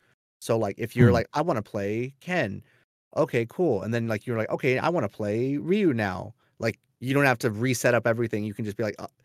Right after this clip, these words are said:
Speaker 1: whatever you set for Ryu before, that's your new challenge screen or your new control scheme too.
Speaker 2: Oh, okay.
Speaker 1: It's,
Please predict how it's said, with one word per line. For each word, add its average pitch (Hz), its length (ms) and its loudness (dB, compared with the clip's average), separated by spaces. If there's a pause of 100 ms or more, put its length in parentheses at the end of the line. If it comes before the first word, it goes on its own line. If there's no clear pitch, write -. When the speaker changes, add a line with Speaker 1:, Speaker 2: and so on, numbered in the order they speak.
(240)
Speaker 1:
whatever 139 300 4
you 135 140 2
set - 260 0
for 123 120 -2
Ryu 117 220 0
before, 104 420 0
that's 107 240 0
your 95 220 0 (300)
new 113 180 -2
challenge 101 400 -4
screen 104 280 -4
or 95 100 -8 (300)
your 127 120 4
new 120 160 2
control 113 440 4
scheme 101 420 -6
too. 98 380 0 (880)
Speaker 2:
Oh, 220 240 6
okay. 107 320 -2
Speaker 1:
It's, - 80 -16